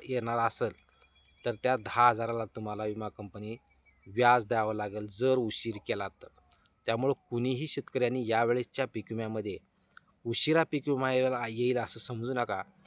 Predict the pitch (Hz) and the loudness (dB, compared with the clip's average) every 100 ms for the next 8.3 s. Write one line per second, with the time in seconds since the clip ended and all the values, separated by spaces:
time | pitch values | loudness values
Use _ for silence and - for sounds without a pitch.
0 | - _ - - 131 139 - 135 - 139 | -20 _ -8 -2 2 2 2 -2 -2 0
1 | 131 127 135 139 - _ _ _ - _ | 2 2 0 -2 -6 _ _ _ -20 _
2 | - 123 - 139 131 139 135 131 135 127 | -6 -6 2 2 2 -2 -2 2 2 0
3 | _ _ _ _ _ _ - 123 123 139 | _ _ _ _ _ _ -6 -4 0 -2
4 | - - - 185 - 165 - 165 156 151 | -4 -8 -2 -2 2 2 2 0 2 0
5 | - 151 135 - 135 - 123 131 - 120 | 2 2 2 -4 -4 0 0 -2 -2 0
6 | 120 117 113 107 110 110 107 - 104 - | 0 0 -2 -4 -4 -2 -4 -4 -8 -6
7 | 107 98 - - - - - - - - | -8 -8 -12 -18 -18 -20 -20 -20 -12 -4
8 | 120 117 139 | -4 -2 -2